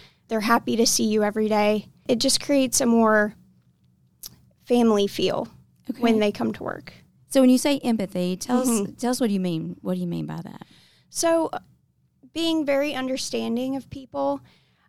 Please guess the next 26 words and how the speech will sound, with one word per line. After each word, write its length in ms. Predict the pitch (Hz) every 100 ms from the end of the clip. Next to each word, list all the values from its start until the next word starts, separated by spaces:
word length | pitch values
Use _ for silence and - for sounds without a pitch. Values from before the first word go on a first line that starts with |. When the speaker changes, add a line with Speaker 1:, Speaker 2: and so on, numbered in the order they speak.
| -
Speaker 1:
I'm, 340 | 247 269 277 269 -
I 120 | 262
love 260 | 247 233 233
to 120 | 254
be, 160 | 254
like, 160 | 240 233
super 680 | - - 240 233 233 226 226
respectful 840 | 233 - 220 220 - 226 220 226 - -
of 140 | 247
people's 440 | 233 302 294 254 -
work-life 600 | 233 233 226 220 226 - -
boundaries 880 | 220 240 240 208 - - - - - - -
specifically. 800 | - 247 - 240 233 220 - 220
So 320 | 254 233 226 - _ _ _ _ -
understanding, 1200 | 294 294 294 - 247 240 240 233 233 233 226 233 240
you 140 | 247
know, 160 | 226 220
that 180 | 220
this, 420 | 233 233 233 - -
although 280 | 240 240 240
it 100 | 247
is 140 | 233 226
their 160 | 214
job, 580 | 196 214 208 233 311 359
it's 220 | 240 -
not 300 | 233 214 214